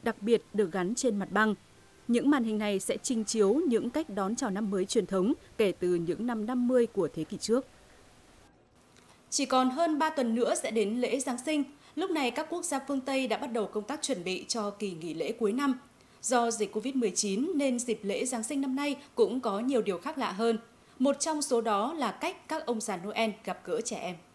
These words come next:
Thường thì mọi năm ở nhiều quốc gia, trẻ em sẽ có cơ hội được gặp gỡ,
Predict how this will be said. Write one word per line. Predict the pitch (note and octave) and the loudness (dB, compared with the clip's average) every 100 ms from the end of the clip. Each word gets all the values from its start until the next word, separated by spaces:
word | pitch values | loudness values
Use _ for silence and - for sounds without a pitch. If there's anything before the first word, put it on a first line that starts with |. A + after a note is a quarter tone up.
| - - - - _ - - - - - - | -20 -20 -20 -20 _ -20 -20 -20 -20 -20 -2
Thường | C#4+ C#4 B3+ | 6 6 8
thì | B3+ | 4
mọi | A#3+ B3 A3+ | 4 4 4
năm | C4 D4+ C#4+ | 4 6 4
ở | G#3 F#3 | 4 4
nhiều | F#3 | 2
quốc | F3+ D#4 | 2 0
gia, | D4 C4 B3+ - - | 2 4 4 0 -2
trẻ | A3+ | 0
em | F#3+ G#3+ G#3 | 0 0 -2
sẽ | - F#3+ | -2 -4
có | - G3+ | 0 0
cơ | D4 | 2
hội | C#4 C4 | 4 4
được | F3 G3+ | 4 0
gặp | - G3 | 0 -2
gỡ, | G#3 G3 F4 | 2 2 2